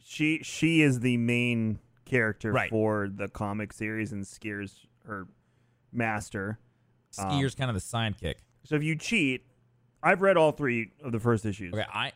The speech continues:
Speaker 2: okay, so I just read the first one.
Speaker 1: Right, but we were looking at the covers before we went live, full
Speaker 2: Yeah,
Speaker 1: transparency,
Speaker 2: so
Speaker 1: so
Speaker 2: Skier, so apparently at some point, ca-, chat, we'll talk more about this later, but Skier, I think, gets infected by the Drengir.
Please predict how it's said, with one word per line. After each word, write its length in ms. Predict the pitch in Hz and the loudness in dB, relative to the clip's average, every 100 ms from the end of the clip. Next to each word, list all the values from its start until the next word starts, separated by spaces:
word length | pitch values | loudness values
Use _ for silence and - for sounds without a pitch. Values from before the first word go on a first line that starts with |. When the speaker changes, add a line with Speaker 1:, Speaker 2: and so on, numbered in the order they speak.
| - | -8
Speaker 2:
okay, 200 | 110 95 | -6 -4
so 100 | 98 | -4
I 80 | 107 | -4
just 160 | 127 | -4
read 100 | 160 | -4
the 60 | 156 | -2
first 380 | - 165 151 - | -4 -2 -4 -4
one. 200 | 69 71 | -2 4
Speaker 1:
Right, 300 | 143 113 101 | 4 4 2
but 200 | 131 131 127 143 | 2 2 -2 2
we 100 | 147 | 6
were 120 | 143 | 6
looking 180 | 143 135 | 6 4
at 80 | 117 | 0
the 60 | |
covers 300 | 110 117 101 | 2 2 0
before 260 | 92 113 98 | -4 -4 -4
we 80 | 95 | -2
went 100 | 95 | -4
live, 260 | 95 85 | -4 -6
full 120 | 95 | -6
Speaker 2:
Yeah, 480 | 98 98 87 131 123 | -8 -8 -4 0 0
Speaker 1:
transparency, 140 | 95 95 | -2 -2
Speaker 2:
so 120 | 120 | 0
Speaker 1:
so 160 | 92 | 0
Speaker 2:
Skier, 500 | 92 202 226 180 139 | -4 -4 0 2 2
so 180 | - 143 | 0 0
apparently 420 | 127 190 196 175 | 0 0 0 0
at 100 | 127 | -2
some 140 | - 165 | -2 -2
point, 280 | 120 104 - | 0 -2 0
ca-, 140 | 160 - | -2 -2
chat, 320 | - 160 92 | -2 -2 0
we'll 160 | 113 120 | -2 -2
talk 340 | 151 147 - | 0 0 0
more 200 | 131 131 | -2 0
about 180 | 120 110 | 0 -2
this 160 | 101 | -4
later, 300 | 127 123 95 | -2 0 0
but 240 | 90 110 110 | -4 -6 -8
Skier, 520 | - - 220 233 151 | -12 -12 -4 0 2
I 120 | 131 | 2
think, 200 | 131 143 | 0 -2
gets 200 | 123 120 | -2 -2
infected 420 | 117 - 139 123 | -2 -2 -4 -2
by 160 | 123 98 | -2 0
the 80 | 90 | -2
Drengir. 520 | 90 127 175 90 65 | -2 -2 -2 -4 -6